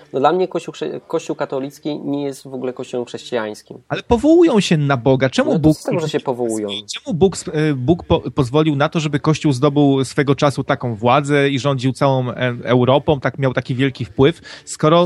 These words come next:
Speaker 2: m-, by mu się to na przykład Bogu nie podobało, nie, nie podobał ten
Speaker 1: No to
Speaker 2: Kościół?
Speaker 1: jest długi temat, ale moim zdaniem to, to jest nawet prze-, prze-,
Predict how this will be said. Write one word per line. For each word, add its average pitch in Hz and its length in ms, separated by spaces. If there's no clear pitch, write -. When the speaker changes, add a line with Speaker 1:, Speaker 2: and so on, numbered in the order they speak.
Speaker 2:
m-, 151 200
by 147 160
mu 165 140
się 170 160
to 160 140
na 160 100
przykład 156 380
Bogu 135 580
nie 143 180
podobało, 160 520
nie, 139 80
nie 123 140
podobał 117 360
ten - 80
Speaker 1:
No 117 40
to 127 60
Speaker 2:
Kościół? 139 160
Speaker 1:
jest 127 140
długi 147 240
temat, 113 280
ale 113 160
moim 120 220
zdaniem 120 300
to, 123 80
to 120 120
jest 117 120
nawet 113 240
prze-, - 220
prze-, 123 440